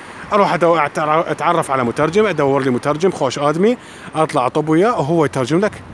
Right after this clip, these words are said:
بما يرضي الله. هاي الطريقة الصحيحة على المود لا توقع بمأزق. فهاي اكثر العالم يعني سألوني على هاي المسألة بالفيديو السابق، أنا حكيت بيه على اليو إن، وسألوني دخلوا لي بالخاص على مود شغلة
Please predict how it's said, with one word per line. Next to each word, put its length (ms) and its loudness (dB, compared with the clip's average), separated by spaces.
بما 220 2
يرضي 180 0
الله. 260 -2
هاي 120 2
الطريقة 340 -2
الصحيحة 560 -2
على 120 2
المود 320 4
لا 100 -4
توقع 340 0
بمأزق. 420 -4
فهاي 480 0
اكثر 280 -2
العالم 480 0
يعني 200 -2
سألوني 420 0
على 180 0
هاي 100 0
المسألة 360 -4
بالفيديو 840 -2
السابق، 440 -2
أنا 120 -2
حكيت 320 -6
بيه 120 -2
على 180 -2
اليو 180 0
إن، 220 -2
وسألوني 500 0
دخلوا 360 -2
لي 80 0
بالخاص 800 -4
على 160 -4
مود 200 -2
شغلة 260 -4